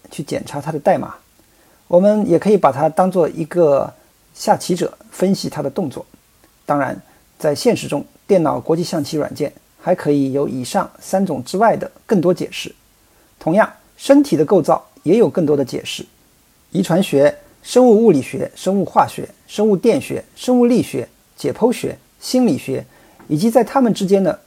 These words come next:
更精细的跨学科领域，所有这些科学原理共同作用，每一个都扮演着不可或缺的角色。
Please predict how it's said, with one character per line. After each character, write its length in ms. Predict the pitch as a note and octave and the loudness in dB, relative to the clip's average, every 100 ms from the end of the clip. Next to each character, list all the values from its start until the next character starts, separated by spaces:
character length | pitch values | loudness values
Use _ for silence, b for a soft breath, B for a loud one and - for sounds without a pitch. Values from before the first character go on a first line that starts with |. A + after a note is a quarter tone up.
| - | -2
更 160 | A3+ | 0
精 240 | E3 A#3 A#3+ | 2 2 2
细 160 | - | 0
的 80 | C#3+ | -2
跨 200 | - G3+ | 0 -2
学 160 | D3+ D#3+ | 0 -4
科 240 | - F3+ | 0 -2
领 180 | E3 C#3 | 0 -4
域， 160 | C3+ - b b b b b _ | -6 -8 b b b b b _
所 200 | - B3+ | 4 6
有 140 | A3+ | 6
这 120 | A#3+ | 4
些 280 | G#3 G3 G3 - | 2 2 2 -2
科 160 | - | -4
学 140 | G#3 F3+ | 0 2
原 180 | C#3+ D3 | 2 0
理 80 | - | -4
共 200 | - D#3+ | -4 -4
同 140 | D3+ | -2
作 180 | - F3+ | 2 2
用， 140 | C#3+ - b b b b | 0 -8 b b b b
每 160 | - C#3+ | -2 0
一 80 | G3 | 2
个 200 | C#4+ - | 0 -2
都 120 | - G#3+ | 0 4
扮 200 | A3 F#3+ | 6 4
演 160 | C#3+ | 2
着 60 | C3+ | 0
不 140 | G3 | -2
可 120 | F#3 | -4
或 180 | B2+ G3+ | -2 -2
缺 180 | D3+ G3+ | 0 0
的 80 | F3 | 0
角 180 | - C3 | -4 -8
色。 220 | - | -8